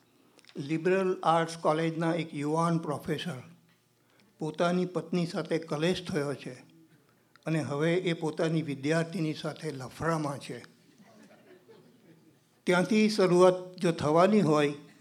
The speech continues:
તો સર્જન કરવાના હોય તો એમાં કોઈ દમ નથી.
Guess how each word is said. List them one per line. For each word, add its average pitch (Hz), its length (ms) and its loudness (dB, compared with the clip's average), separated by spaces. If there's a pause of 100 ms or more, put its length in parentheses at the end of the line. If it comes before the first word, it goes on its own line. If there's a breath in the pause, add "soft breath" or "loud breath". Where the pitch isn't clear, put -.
(1160)
તો 180 460 4 (360)
સર્જન 170 440 0
કરવાના 170 480 2
હોય 165 300 0
તો 175 160 -2
એમાં 156 320 0
કોઈ 180 340 0
દમ 165 240 0
નથી. 170 460 -4